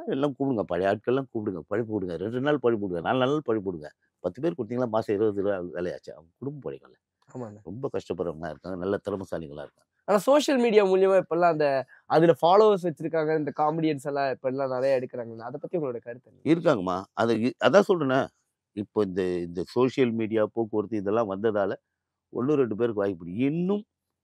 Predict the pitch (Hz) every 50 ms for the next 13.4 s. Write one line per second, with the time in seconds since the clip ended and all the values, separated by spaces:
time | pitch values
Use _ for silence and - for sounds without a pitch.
0 | _ _ _ _ _ _ _ _ _ _ _ - 131 139 120 151 143 127 127 113
1 | 98 95 110 117 92 92 82 - - 71 - _ _ - - - - - - _
2 | _ _ 76 76 78 78 85 90 87 85 92 85 - 87 90 90 90 90 95 104
3 | 104 104 95 92 98 95 92 101 85 92 92 90 87 85 87 80 _ 110 107 95
4 | 82 - - 85 80 78 - _ _ - 147 143 123 120 - _ - 82 90 90
5 | 92 95 95 85 - 101 101 104 104 101 95 92 95 95 92 98 95 90 85 92
6 | 98 95 - - 92 101 104 92 95 92 78 71 - _ _ _ _ _ _ _
7 | _ _ - 139 127 120 - 113 107 113 - _ _ _ - 85 90 85 82 87
8 | 98 120 135 135 127 117 117 104 104 95 95 95 95 92 85 90 87 87 90 80
9 | - 87 - 85 85 82 76 - _ _ _ - 123 117 110 104 - _ _ _
10 | _ - 76 80 92 113 123 143 147 135 127 139 131 123 87 - _ - - _
11 | _ _ _ _ _ _ - 92 113 120 110 104 92 95 92 85 87 90 85 76
12 | - - 67 62 57 _ _ _ _ _ _ _ _ - 87 117 156 160 - -
13 | 135 101 85 78 78 80 71 -